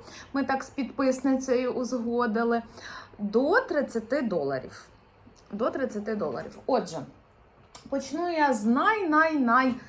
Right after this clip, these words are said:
найбюджетнішого аромату. <laughs> Дуже бюджетний аромат. Це аромат від, о, українського бренду Цукерка. Ем, скажу чесно, звідки я знайома з цим брендом, е, в мене був, ем,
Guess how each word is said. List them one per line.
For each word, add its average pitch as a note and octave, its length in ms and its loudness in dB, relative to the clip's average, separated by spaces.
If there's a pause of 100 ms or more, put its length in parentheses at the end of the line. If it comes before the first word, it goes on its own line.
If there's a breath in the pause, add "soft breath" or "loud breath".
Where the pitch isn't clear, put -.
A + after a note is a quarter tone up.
(260 loud breath)
найбюджетнішого F#3+ 1500 2
аромату. C#4+ 720 4 (440 loud breath)
<laughs> C4+ 360 -6 (540 loud breath)
Дуже C4+ 460 2
бюджетний G3+ 760 -2
аромат. B3+ 480 2
Це D#4+ 160 -2
аромат C#4+ 540 2
від, B3+ 220 -6 (100)
о, C4 80 -2 (400)
українського A#3 760 -2
бренду G3+ 500 0
Цукерка. G#3 800 0 (600 loud breath)
Ем, C4+ 720 6
скажу D4 380 -4
чесно, C4+ 440 -2
звідки C#4+ 360 -6
я C#4+ 120 0
знайома B3 460 2
з A3+ 40 -4
цим B3+ 220 -4
брендом, B4+ 480 0 (640 loud breath)
е, C#4+ 160 2
в A#3+ 120 -2
мене F#4+ 480 4
був, D#4+ 520 0
ем, D4+ 500 2